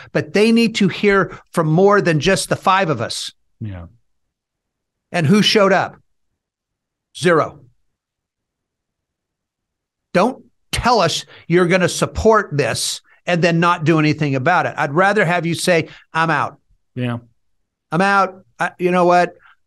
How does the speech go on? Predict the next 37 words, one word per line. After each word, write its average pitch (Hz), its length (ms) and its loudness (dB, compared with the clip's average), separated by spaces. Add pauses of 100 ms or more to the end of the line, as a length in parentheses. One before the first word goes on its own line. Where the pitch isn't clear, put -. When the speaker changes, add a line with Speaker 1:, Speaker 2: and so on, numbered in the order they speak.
(520)
Speaker 1:
Hey, 180 180 0
I 151 60 0
think 160 200 -2
what 165 160 -2
you 175 80 2
guys 160 240 0
are 156 60 0
doing 156 300 0
is 127 100 -2
great. 185 420 0 (220)
Keep 196 220 0
up 185 180 0
the 160 80 0
good 160 220 0
work. 160 340 2 (140)
I 190 160 0
don't 170 100 0
have 151 200 -2
the 139 80 -6
time. 185 520 -2
I 170 140 0
don't 156 100 -2
have 156 140 -2
the 147 160 -6
energy. 160 580 -2 (140)
I 175 120 0
don't 175 120 0
have 160 180 -4
this 165 240 0
or 147 80 -2
that 165 300 -2
to 151 80 -4
go 151 160 0
up 156 160 0
and 139 120 -2
do 135 140 2
it." - 160 -6